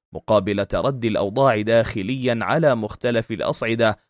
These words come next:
وتصاعد موجة التضييق على دعاة التغيير، وخاصة من حملة المشروع الإسلامي المبدئي، والتي ترجمت عملياً من خلال اعتقالات مدروسة لقادة الفكر والرأي في الأردن من أعضاء حزب التحرير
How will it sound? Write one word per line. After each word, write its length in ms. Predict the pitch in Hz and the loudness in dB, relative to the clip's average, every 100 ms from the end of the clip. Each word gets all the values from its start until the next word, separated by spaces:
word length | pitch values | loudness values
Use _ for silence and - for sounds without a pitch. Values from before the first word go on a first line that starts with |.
| _ - | _ -10
وتصاعد 600 | - - 110 104 101 107 | -6 -4 2 2 2 0
موجة 400 | 78 143 123 113 | -2 -2 0 0
التضييق 640 | 117 - 101 95 135 - | -2 -2 -2 0 -2 0
على 320 | 123 117 127 123 | 2 4 4 2
دعاة 300 | 123 160 165 | 2 2 0
التغيير، 640 | 127 - 107 110 139 123 110 _ _ - | -2 -2 0 2 4 2 0 _ _ -12
وخاصة 600 | - 101 - 113 110 151 | -2 0 2 0 2 0
من 280 | 156 90 - | 0 -4 -6
حملة 480 | - 127 120 117 - | -2 0 2 2 0
المشروع 720 | 113 104 101 - 127 123 156 | -4 -4 -6 -6 -4 -2 0
الإسلامي 880 | 127 117 - - - 135 123 120 107 | 0 -2 -4 -8 -2 0 2 0 -2
المبدئي، 720 | 107 107 101 101 - 135 - - _ _ 73 | -2 -4 -4 -4 0 -2 -4 -16 _ _ -8
والتي 340 | 69 80 101 | -4 -2 -4
ترجمت 560 | - 131 120 123 117 117 | -2 -4 -2 0 0 0
عملياً 540 | 107 117 107 120 113 | 0 0 -2 0 -2
من 220 | 107 110 | -2 -4
خلال 380 | 113 101 107 113 | -6 -2 0 2
اعتقالات 800 | 107 104 113 117 98 107 117 123 | -2 -4 -4 0 2 2 2 0
مدروسة 800 | 110 107 104 127 139 135 120 123 | -4 -6 -4 -4 -2 -2 -2 -4
لقادة 560 | 120 117 165 165 117 - | -4 -4 -2 0 0 -2
الفكر 580 | 101 - 135 - 123 113 | -4 -4 -8 -6 -2 0
والرأي 600 | 95 90 101 165 110 107 | 0 0 0 0 0 -4
في 140 | - | -2
الأردن 600 | 165 - 127 139 143 117 - _ _ - | -2 -2 0 2 2 0 -8 _ _ -10
من 140 | 95 | -8
أعضاء 420 | 71 65 107 98 | -8 -2 2 2
حزب 320 | 104 143 123 120 | 0 -2 -2 -6
التحرير 640 | - 90 - 165 117 - | -4 -6 0 4 4 2